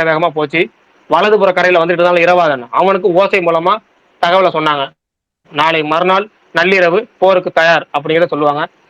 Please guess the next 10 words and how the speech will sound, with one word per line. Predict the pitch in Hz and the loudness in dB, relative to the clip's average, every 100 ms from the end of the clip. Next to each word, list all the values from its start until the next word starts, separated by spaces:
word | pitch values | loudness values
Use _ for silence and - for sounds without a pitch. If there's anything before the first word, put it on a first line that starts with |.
| _ 156 | _ -4
எப்ப | 143 226 | -2 0
தாக்குதல், | 214 196 214 202 | 0 0 0 0
எப்ப | 180 214 | 0 -2
தாக்குதல், | 202 196 208 180 | -2 0 0 0
எப்ப | 208 | 0
தாக்குதல்னு | 190 185 196 | 0 0 0
கேட்டுக்கிட்டே | 185 185 180 | -2 -2 0
இருந்தாலும் | 185 170 170 | 0 0 -4
பிட்டன், | 165 165 135 | -2 -4 -4
இப்ப | 175 151 | -8 -2